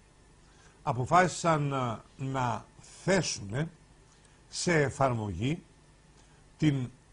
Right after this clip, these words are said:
τελική φάση ενός, α, σχεδίου υπεραιωνόβιου, δηλαδή ήταν σχε-, ένα σχεδίο, ένα σχέδιο το οποίο ξεκίνησε για να διαρκέσει περίπου διακόσια πενήντα χρόνια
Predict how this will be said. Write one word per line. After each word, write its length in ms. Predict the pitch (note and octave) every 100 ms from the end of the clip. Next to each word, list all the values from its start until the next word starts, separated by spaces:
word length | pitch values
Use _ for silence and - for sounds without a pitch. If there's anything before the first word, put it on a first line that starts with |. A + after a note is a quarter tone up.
| _
τελική 800 | F3 C#3 B2+ A2 - - G#3+ F3+ - -
φάση 760 | - - C#3+ F#2 - D3 F3 - - - - _ _ _
ενός, 720 | - C3 C3 E3+ F#3+ C3+ - D#3
α, 360 | C#3 B2 G2+ -
σχεδίου 960 | - - - D3 A2+ G2+ C3+ B2+ D3 D#3+ - - -
υπεραιωνόβιου, 1500 | E3 - - D#3+ C#3 - D#3+ C#3+ C3 C#3 F#3 A2+ G#2+ A2 C#3+
δηλαδή 280 | - A2+ A#2
ήταν 240 | A#2+ B2+ A2+
σχε-, 200 | - A#2
ένα 180 | C3 A#2+
σχεδίο, 540 | A2+ G#2 C3 C3+ A2 - -
ένα 180 | C#3+ C#3
σχέδιο 480 | - C#3 C3 B2 - - - -
το 80 |
οποίο 600 | C3 A2 - D3 C#3 A#2 - _ - -
ξεκίνησε 840 | - B2+ A#2 D3 C#3 C#3 C3 A#2+ A2
για 100 | B2+
να 100 | B2
διαρκέσει 460 | A#2 G#2+ G#2+ C#3 -
περίπου 300 | C3+ B2+ A#2+
διακόσια 460 | G2 B2+ D3+ C#3+
πενήντα 240 | B2 A2+ F#2
χρόνια 420 | G2+ G#2 D3